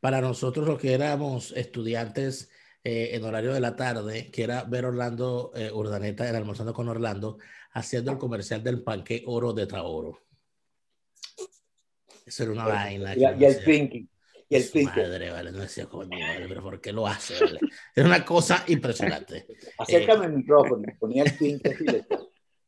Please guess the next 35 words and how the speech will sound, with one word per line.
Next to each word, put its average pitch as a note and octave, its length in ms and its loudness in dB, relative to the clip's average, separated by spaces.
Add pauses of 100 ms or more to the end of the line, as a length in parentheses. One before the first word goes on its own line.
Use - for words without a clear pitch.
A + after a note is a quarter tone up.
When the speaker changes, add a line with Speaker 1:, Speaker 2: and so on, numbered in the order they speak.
(880)
Speaker 1:
Impresionante. - 920 2 (120)
Ahora, D#3 240 4
Speaker 2:
Era D#3+ 100 8 (140)
Speaker 1:
pero, F3 300 2
Speaker 2:
vaina, F#3+ 260 12
le E3+ 100 12
Speaker 1:
pero, D3 80 10
Speaker 2:
daba E3+ 320 12
hambre. F3 260 2 (440)
Speaker 1:
Or-, D3+ 180 -2
Orlando, D#3+ 380 6
Speaker 2:
O E3+ 40 8
sea, D#3+ 120 6
Speaker 1:
pero, F#3+ 180 10
Speaker 2:
pero F#3+ 220 10 (160)
Speaker 1:
pero - 60 -2
Speaker 2:
habló. F3 340 4 (200)
Speaker 1:
<laughs> C4 220 6
sí, E3+ 120 -4
era E3+ 180 4
horrible, F3 400 8
pero C#3 200 6
fíjate G3+ 380 6
algo. G#2 380 -2 (400)
Muchos A#3+ 420 4
artistas, - 880 -2 (680)
mucha D3+ 380 0
gente E3 520 2
de D3 140 0
los C#3 140 0
medios, G#2 600 -4
mucha G2 200 -16
gente A2+ 200 -8
del A#2+ 140 -2
medio, G2+ 460 -4